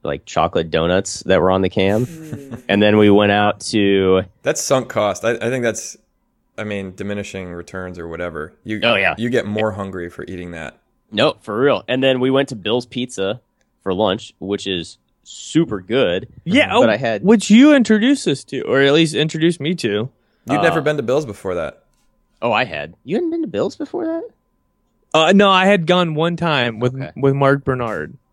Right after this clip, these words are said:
Speaker 1: It's gonna be a staple.
Speaker 4: I, I think so.
Speaker 1: Yep.
Speaker 4: I was pretty blown away
Speaker 3: Oh my
Speaker 4: by it.
Speaker 3: gosh, Mark Bernard must have plowed. Did he eat five pizzas himself?
Speaker 1: <laughs>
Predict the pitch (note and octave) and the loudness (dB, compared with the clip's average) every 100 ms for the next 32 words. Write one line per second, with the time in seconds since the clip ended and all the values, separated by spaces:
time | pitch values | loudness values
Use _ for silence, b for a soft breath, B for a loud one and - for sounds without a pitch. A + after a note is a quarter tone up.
0 | _ _ _ _ _ _ - C3+ - F#3 | _ _ _ _ _ _ -14 -10 -6 -6
1 | C#3 A#2 F#2 - D2 C2 _ - C3+ B2 | -4 -6 -8 -10 -20 -20 _ -4 0 0
2 | C#3 F#3 D#3+ - A#2 G#2 A#2 - D#2+ - | 0 -4 -8 -6 -6 -6 -14 -16 -16 -14
3 | - C#3 C#3 - D#3 C3 B2 A#2 A2 G#2+ | -4 -2 -2 -4 -8 -6 -6 -6 -6 -8
4 | - - F2+ F#2+ G#2 G#2 G2+ F#2+ F#2+ F2+ | -8 -6 -8 -6 -6 -6 -6 -6 -6 -8
5 | F#2 - F2+ - - G2 F#2+ F#2 E2+ E2 | -12 -12 -16 -18 -20 -12 -8 -8 -8 -12
6 | _ - A2 A#2 A#2+ - F#2+ F#2 - G2 | _ -10 -6 -6 -6 -6 -4 -4 -6 -10
7 | G2+ G2+ F#2 - D#2+ F2 G2 - _ | -8 -10 -12 -12 -8 -8 -8 -12 _